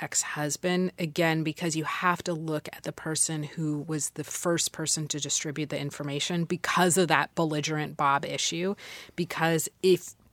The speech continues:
the next person just gives further publicity, then they're not gonna be on the hook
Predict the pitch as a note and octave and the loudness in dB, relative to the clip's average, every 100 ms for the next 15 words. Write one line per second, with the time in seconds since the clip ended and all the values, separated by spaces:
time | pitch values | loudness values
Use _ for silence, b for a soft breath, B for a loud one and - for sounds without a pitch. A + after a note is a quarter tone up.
0 | _ _ - F3 F3+ E3 E3 F3+ - - | _ _ -2 4 6 8 8 8 6 2
1 | E3 D3+ - D3 - E3 B B B B | 0 2 0 0 -4 -6 B B B B
2 | F3 E3+ - E3 C#3+ - - - - E3 | 4 6 6 2 2 -2 -6 -18 -6 0
3 | E3 E3+ F3+ - F#3+ G3 G3 F#3+ G#3 A3+ | 2 2 0 -2 -2 0 0 0 0 0
4 | - B B B D#3 D#3 D#3 D#3+ D#3+ D#3 | -4 B B B 0 2 2 4 6 4
5 | E3+ C3+ C3+ E3 D3 C3+ - D3+ - - | 0 -6 -2 0 0 -2 -2 -2 -2 -10
6 | - | -12